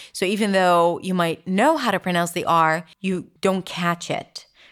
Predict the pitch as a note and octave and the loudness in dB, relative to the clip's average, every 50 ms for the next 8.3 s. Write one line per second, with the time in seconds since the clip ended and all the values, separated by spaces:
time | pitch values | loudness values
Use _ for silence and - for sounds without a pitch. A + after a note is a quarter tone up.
0 | _ _ - D#3+ D#3 D3+ - - - - C4 C4+ C4+ - F3+ D3+ D3+ D#3 D3+ E3 | _ _ -6 -4 -4 -4 -6 -6 -6 -6 -6 -6 -4 -4 -4 -2 -2 -2 -2 -2
1 | F3 F3 - - - G3+ F3+ F3+ E3+ - - - F#3 - F3+ E3 - - - - | -2 -4 -4 -6 -4 -4 -2 -2 -4 -6 -6 -8 -8 -6 -6 -8 -8 -6 -4 -2
2 | D#3+ D#3 D3 D3 - - - - - A3+ A3 D#3+ D3 - - - - - - - | 0 0 0 -2 -4 -10 -6 -2 2 2 4 2 2 0 -4 -10 -18 -20 -18 -10
3 | - - F#3+ F3+ G3 A3 B3+ D4+ E4 D#4+ - - - G#3+ G3 G#3+ G#3+ A#3 A#3+ A#3 | -6 -6 -4 -4 -2 -2 0 2 2 0 0 -2 -4 0 4 4 4 4 2 2
4 | G#3 G#3+ G3 G3 G3 - - - F#3+ F#3 - A#3 A#3 B3+ C4 B3 - - G3+ F#3 | 2 2 2 0 -2 -6 -10 -8 -8 -4 0 0 2 2 0 -2 -4 -4 -2 -2
5 | F3 F3 - - _ _ - F#3+ F#3+ F#3 F#3 F#3 A#3 C4 C#4 D4 C#4+ C4 A#3 - | -2 -4 -6 -12 _ _ -6 -2 0 2 2 2 2 2 2 0 0 0 -2 -4
6 | - - G#3 F3 D#3+ E3 E3 - D3+ D#3 D#3 D#3+ F3 A3+ B3 - - - - - | -2 -2 0 0 0 0 2 2 4 4 4 2 2 0 -2 -8 -14 -20 -20 -14
7 | - - E3+ F3+ F3+ E3+ F#3 A#3+ C#4+ D#4+ E4+ D#4+ - - B3+ F#3 - F3 F3+ E3+ | -8 -4 -4 -4 -2 -2 0 2 2 2 2 0 -2 -2 0 2 4 4 4 4
8 | E3+ F3 F3 A#3+ D4 D4+ | 4 4 2 0 -4 -8